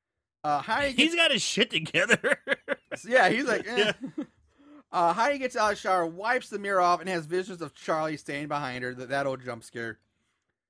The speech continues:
Speaker 1: Now we cut to Charlie carrying the dead body of, I think, Sally at this point, into the barn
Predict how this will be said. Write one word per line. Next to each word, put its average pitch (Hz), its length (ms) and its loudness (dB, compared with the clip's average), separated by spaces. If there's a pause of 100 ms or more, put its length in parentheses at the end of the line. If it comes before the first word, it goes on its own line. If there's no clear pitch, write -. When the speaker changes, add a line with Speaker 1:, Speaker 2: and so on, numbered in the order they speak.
(400)
Speaker 1:
Now 262 220 -2
we 269 140 -6
cut 359 280 -4
to 277 100 -4
Charlie 247 720 -2
carrying 285 720 -2
the 196 120 -4
dead 202 440 -2
body 196 440 4
of, 160 260 0
I 160 120 -2
think, 311 500 -10
Sally 170 680 0
at 123 100 -8
this 127 140 -12
point, 127 260 -10
into 190 260 -8
the 196 140 -4
barn 151 540 -2